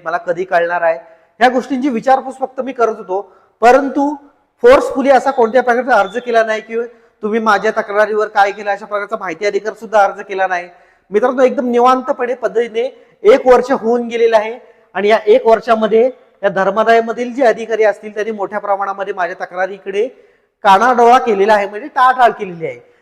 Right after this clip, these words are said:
निदान काही ना काही उत्तर मला मिळणे अपेक्षित होते, परंतु कोणत्याही प्रकारचं उत्तर मिळालं नाही. मित्रांनो, या ठिकाणी, अ, मला मध्यंतरी पुरावे सादर करायला, म्हणणं सादर करायला बोलवण्यात आलं होतं. त्या दिवशी, त्या अनुषंगाने मी पूर्ण पुरावे, माझं म्हणणं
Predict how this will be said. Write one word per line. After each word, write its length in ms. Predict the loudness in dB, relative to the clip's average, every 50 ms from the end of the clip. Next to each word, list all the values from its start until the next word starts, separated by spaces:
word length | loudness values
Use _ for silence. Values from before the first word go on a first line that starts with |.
| _ _
निदान 300 | -6 0 2 2 2 2
काही 240 | 0 0 0 2 0
ना 80 | 0 0
काही 180 | 0 0 0
उत्तर 340 | 0 -2 -6 -2 0 0 2
मला 220 | 2 2 0 0
मिळणे 260 | 2 2 0 2 2 2
अपेक्षित 420 | 2 0 -2 -8 -12 -8 -8 -8
होते, 200 | -8 -4 -4 -4
परंतु 380 | -4 -4 -6 -6 -8 -8 -10 -10 -10 _ _ _ _ _ _
कोणत्याही 360 | 0 0 0 2 2 2 2
प्रकारचं 480 | 2 0 0 2 0 -2 0 -2 -4 -4
उत्तर 300 | -4 -8 -2 0 0 0
मिळालं 280 | 2 0 0 0 0 0
नाही. 120 | -4 -6
मित्रांनो, 340 | -6 -6 -8 -8 -6 -2 -2
या 80 | -2
ठिकाणी, 320 | -2 -2 -6 -10 -12 -12 -12 -16 -20 _ _ _ _ _ _ _
अ, 300 | 2 4 6 6 6 4
मला 320 | 4 2 2 4 2 2
मध्यंतरी 680 | 0 -4 -10 -8 -8 -8 -6 -8 -8 -6 -6 -6 -4 -6
पुरावे 420 | -6 -4 0 2 4 4 4 2
सादर 280 | 0 0 -2 -2 -4 -8
करायला, 320 | -6 -4 -4 -4 -4 -6
म्हणणं 240 | -8 -10 -14 -14 -16
सादर 280 | -12 -12 -10 -10 -10 -10
करायला 320 | -10 -6 -4 -2 -2 -2
बोलवण्यात 440 | -4 -4 -8 -8 -8 -10 -10 -6 -6
आलं 140 | -4 -4 -4
होतं. 240 | -6 -6 -8 -8 -8 -10 -14 _ _ _ _ _ _
त्या 120 | 2 2
दिवशी, 280 | 2 2 -4 -8 -6 -6 -6 -2 0
त्या 100 | 0 2
अनुषंगाने 500 | 2 0 -4 -6 -6 -4 -4 -4 -2 -2
मी 80 | -6
पूर्ण 280 | -6 -6 -4 -4 -4 -4
पुरावे, 440 | -2 -2 0 2 4 4 4 2 2
माझं 240 | 0 -2 -4 -4 -6
म्हणणं 360 | -8 -12 -12 -12 -14 -14